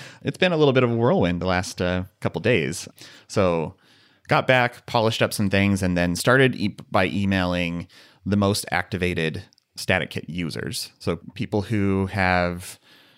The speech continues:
at least, like, done one deployment and there's evidence that they've installed StaticKit on their website. And so there was, you know, so it was a hypothesis to test, like, let's see if these people are most likely to,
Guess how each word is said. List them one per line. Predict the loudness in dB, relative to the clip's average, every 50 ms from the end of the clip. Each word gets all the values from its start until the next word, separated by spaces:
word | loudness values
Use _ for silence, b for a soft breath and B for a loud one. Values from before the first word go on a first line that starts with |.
| b b b b b b _ _ _ -2
at | -2 0
least, | 2 2 2 0 2 0
like, | 0 0 0 -2 0
done | 2 2 4 4
one | 2 2 2
deployment | 0 0 0 2 4 4 6 4 2 2 0 -2
and | 0 2 2 2 2 0 -2 -4 -8 -10 -4
there's | -2 -2 0 0
evidence | -2 -2 -2 -4 -4
that | -6 -4 -4
they've | -4 -4
installed | -4 -8 -8 -6 -6 -6 -6 -4 -6 -8 -8 -10
StaticKit | -8 -8 -6 -6 -6 -8 -10 -10 -8 -8
on | -8 -6
their | -6 -6
website. | -6 -8 -8 -8 -10 -10 -10 -10 -14 -18 -20 _ -16 -12
And | -10 -10 -10 -8 -8
so | -8 -8
there | -6 -6 -6
was, | -6 -6 -8 -8 -10 -12 _ B B B B B B B B B B B B B B B B B B -18 -14 -6 2
you | 4 4
know, | 4 4 2
so | 0 -2 0 0
it | 2 4 4
was | 4 6 4
a |
hypothesis | 4 2 2 2 0 0 0 -2 -4 -4 -2
to | -2 -2
test, | 0 2 2 2 2 2
like, | 2 2 2
let's | 0 -4 -2 0
see | 0 0
if | 0 0
these | -2 -4
people | -2 -4 -2 0 0
are | 0
most | 0 0 -2 -2 -2
likely | -4 -6 -4 -6 -8 -8
to, | -6 -8